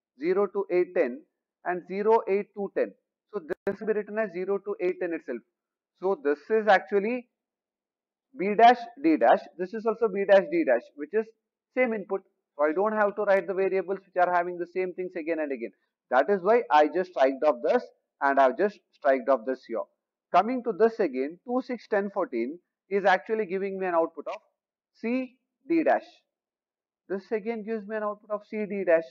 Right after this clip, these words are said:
So you can either strike this off or you can either strike this off.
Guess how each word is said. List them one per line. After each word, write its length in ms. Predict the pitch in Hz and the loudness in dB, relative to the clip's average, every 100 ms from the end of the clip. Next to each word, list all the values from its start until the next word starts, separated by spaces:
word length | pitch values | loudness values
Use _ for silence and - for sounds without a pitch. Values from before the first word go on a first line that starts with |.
| _ _ _ _ | _ _ _ _
So 100 | - | -4
you 160 | 175 175 | 0 0
can 240 | 175 226 - | 2 0 0
either 320 | 185 185 226 - _ | 0 4 2 0 _
strike 480 | - - 208 233 180 | -20 4 6 6 6
this 260 | 233 233 | 4 4
off 200 | 143 131 - - | 2 2 2 -6
or 120 | 190 | -4
you 80 | 190 | -4
can 160 | 190 170 | -4 -2
either 280 | 151 196 - _ _ | -2 -4 -8 _ _
strike 220 | 160 143 | 0 0
this 120 | 123 120 | -2 -8
off. 100 | 98 | -12